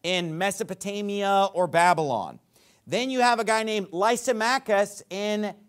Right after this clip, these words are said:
Asia Minor or modern-day Turkey, and then there's another guy named Cassander that's ruling in Greece. Now, these four guys are ruling over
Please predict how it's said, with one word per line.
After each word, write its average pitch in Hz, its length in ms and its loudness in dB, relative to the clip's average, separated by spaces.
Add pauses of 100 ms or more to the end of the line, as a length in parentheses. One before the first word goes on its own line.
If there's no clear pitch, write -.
(180)
Asia 202 400 2
Minor 190 480 0
or 180 160 -2
modern-day 175 540 -2
Turkey, 185 580 -6 (180)
and 202 140 -8
then 233 80 -8
there's 214 160 -4
another 226 240 -2
guy 208 220 2
named 196 240 -6
Cassander 180 960 -4 (300)
that's 175 260 -2
ruling 175 320 -8
in 160 140 -10
Greece. 120 360 -10 (300)
Now, 226 220 2 (240)
these 339 280 -2
four 294 280 0
guys 233 460 6
are 226 180 0
ruling 240 380 -2
over 220 540 2